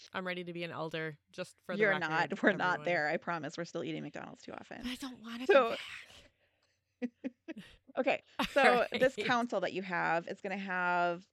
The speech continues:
Speaker 2: like, between three and seven members. And you're generally always gonna have the same group of,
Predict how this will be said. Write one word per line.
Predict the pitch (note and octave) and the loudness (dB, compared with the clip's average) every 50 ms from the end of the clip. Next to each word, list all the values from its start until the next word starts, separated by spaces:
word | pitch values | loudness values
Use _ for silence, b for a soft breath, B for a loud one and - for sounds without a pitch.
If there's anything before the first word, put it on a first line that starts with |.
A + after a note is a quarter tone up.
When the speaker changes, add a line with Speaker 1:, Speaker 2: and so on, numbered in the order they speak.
| - | -8
Speaker 2:
like, | F3+ F#3 - | -8 -6 -6
between | G3+ - - A3 G#3+ G#3 G3+ G#3 | -8 -10 -8 -8 -6 -6 -6 -8
three | - - - F#3+ G3+ G3+ G3+ G3+ | -10 -12 -12 -10 -8 -6 -4 -4
and | F3 - G3 F#3 | -4 -4 -6 -10
seven | - - - F#3 F3+ E3+ F3 E3+ E3+ E3+ - - | -12 -8 -4 -4 -2 -2 -2 -4 -4 -8 -10 -10
members. | - F3 E3 D#3 D3+ C#3 - D#2+ D#2 - - - G#3+ - _ B B B B B B B B | -8 -6 -6 -6 -6 -6 -8 -8 -6 -6 -6 -8 -8 -12 _ B B B B B B B B
And | G#3+ G3+ G3+ G3+ G3+ D#3+ | -4 -2 -2 -2 -2 -2
you're | F#3+ B3 | -4 -2
generally | A3 C4 B3 B3+ C4 C4 A#3+ | 0 2 2 2 2 0 2
always | C3+ F#3 F3+ F#3+ F#3+ - | 2 2 2 2 0 -2
gonna | G3 F#3 F#3 | -4 -4 -2
have | F#3 F3 E3+ | -2 -4 -4
the | - F3 | -4 -8
same | - - E3+ D#3+ D#3 D#3 D3 - _ _ _ - | -10 -8 -8 -6 -6 -6 -8 -10 _ _ _ -8
group | F3+ E3+ D#3+ D#3+ D#3+ - - - - | -6 -4 -4 -4 -6 -8 -12 -10 -4
of, | - D3+ D3 C#3 C#3+ F3 - | -2 -2 -2 -2 -4 -6 -10